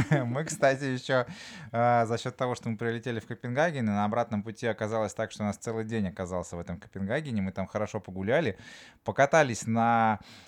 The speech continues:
э, речном трамвайчике по Копенгагену. И, в общем-то, это тоже, м, получаешь от этого удовольствие. Н-, не только от посещения Леголенда. Дания всё-таки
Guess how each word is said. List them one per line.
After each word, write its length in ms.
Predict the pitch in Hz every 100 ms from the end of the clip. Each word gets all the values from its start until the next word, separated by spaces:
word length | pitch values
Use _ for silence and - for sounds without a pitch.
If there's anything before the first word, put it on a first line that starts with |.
| _ -
э, 400 | 107 107 107 110
речном 400 | 113 - 123 110
трамвайчике 1160 | 120 117 104 127 185 - 139 110 104 101 95 90 -
по 880 | 104 101 101 98 95 90 90 92 90 87 -
Копенгагену. 1000 | 107 107 101 95 85 82 80 73 73
И, 300 | 82 95 90
в 240 | 82 87 98
общем-то, 380 | 127 160 131 127
это 220 | 123 139
тоже, 600 | 151 143 117 104 98 95 95
м, 760 | 92 80 - - 67 87 101 - - - -
получаешь 360 | 113 120 98
от 100 | 95
этого 240 | 98 92 95
удовольствие. 640 | 101 98 85 - 85 78
Н-, 360 | 80 92 92 101
не 100 | 110
только 320 | 117 95 90
от 120 | 87
посещения 520 | - - - 98 85 80
Леголенда. 640 | 82 80 92 139 95 82
Дания 420 | 95 95 80 78
всё-таки 580 | - 87 90 85 80